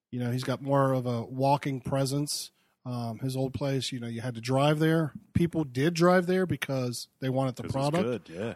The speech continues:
Speaker 1: But I think now he's got, I think he probably doubled his business. Great, great place. Chris is a great guy.
Speaker 2: Yeah.
Speaker 1: You know, hopefully we'll see him around for years to come.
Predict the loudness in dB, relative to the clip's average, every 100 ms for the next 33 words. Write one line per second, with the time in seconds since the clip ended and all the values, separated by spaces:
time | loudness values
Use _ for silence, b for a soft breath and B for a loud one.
0 | 2 4 4 2 0 -2 -2 0 2 2
1 | 0 -2 -6 -4 -6 -6 -10 -14 -12 -10
2 | -8 -6 -6 -6 -6 -6 -6 -8 -6 -8
3 | -8 -10 0 4 4 0 _ _ b b
4 | b _ 2 2 0 -2 -2 -2 -2 -2
5 | -4 -2 -2 -2 -2 -2 -2 -6 -14 -12
6 | -12 -8 -6 -4 -4 -2 -4 -4 -6 -4
7 | -6 -4 -2 0 0 -2 -4 -4 -4 -6
8 | -10 -8 -8